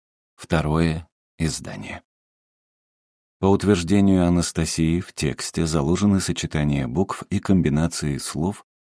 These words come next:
благотворно влияющие на человека. Почувствовать это влияние можно при чтении, когда на слух не воздействуют звуки, издаваемые искусственными предметами и механизмами.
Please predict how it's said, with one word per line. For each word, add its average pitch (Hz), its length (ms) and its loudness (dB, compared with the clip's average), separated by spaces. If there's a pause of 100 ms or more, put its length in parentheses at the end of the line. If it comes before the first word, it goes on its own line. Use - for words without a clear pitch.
(180)
благотворно 107 840 4
влияющие 71 760 -2
на 67 140 -4
человека. - 600 -10 (800)
Почувствовать 110 560 2
это 104 160 2
влияние 92 520 4
можно 85 380 2
при 76 180 -4
чтении, 76 600 -2
когда - 360 -6
на 58 140 -6
слух 78 420 -4
не 73 120 2
воздействуют 64 720 -4
звуки, 87 400 -4 (320)
издаваемые 101 800 4
искусственными 82 680 0
предметами 69 680 -2
и - 140 -4
механизмами. 55 840 -6